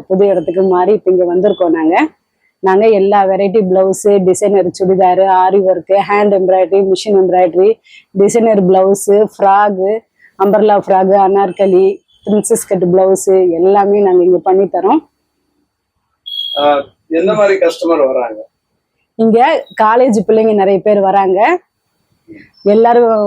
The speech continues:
Speaker 1: எல்-, எல்லா தரப்பான மக்களும் வராங்க இங்க. எல்லாருக்கும் எல்லா விதமானது மேல் தட்டு மக்களுக்கும் பண்ணி தரோம், கீழ்த்தட்டு மக்களுக்கும் நாங்க இல்லைன்னு சொல்றது இல்ல, அவங்களுக்காகவும் நாங்க பண்ணி கொடுத்துட்டு தான் இருக்கிறோம் நாங்க.
Speaker 2: அஹ், ஒரு நாள்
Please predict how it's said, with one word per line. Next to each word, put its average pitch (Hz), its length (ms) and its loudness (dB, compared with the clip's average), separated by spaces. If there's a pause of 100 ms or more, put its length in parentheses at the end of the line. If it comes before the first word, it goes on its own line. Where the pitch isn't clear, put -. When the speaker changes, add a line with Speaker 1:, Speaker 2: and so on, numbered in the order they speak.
Speaker 1:
எல்-, 190 280 -2
எல்லா 226 280 0
தரப்பான 240 500 0
மக்களும் 254 420 0
வராங்க 214 360 0
இங்க. 185 220 0 (600)
எல்லாருக்கும் 240 560 2
எல்லா 226 220 4
விதமானது 214 480 0
மேல் 233 280 0
தட்டு 220 200 0
மக்களுக்கும் 220 480 0
பண்ணி 214 180 0
தரோம், 220 260 -2
கீழ்த்தட்டு 214 400 0
மக்களுக்கும் 226 460 0
நாங்க 208 220 -2
இல்லைன்னு 214 380 -2
சொல்றது 202 280 0
இல்ல, 190 200 0
அவங்களுக்காகவும் 220 580 -2
நாங்க 190 140 2
பண்ணி 196 240 -2
கொடுத்துட்டு 180 360 -8
தான் 208 180 0
இருக்கிறோம் 185 340 -2
நாங்க. 175 240 -2 (1000)
Speaker 2:
அஹ், 156 340 0
ஒரு 165 240 0
நாள் 180 280 0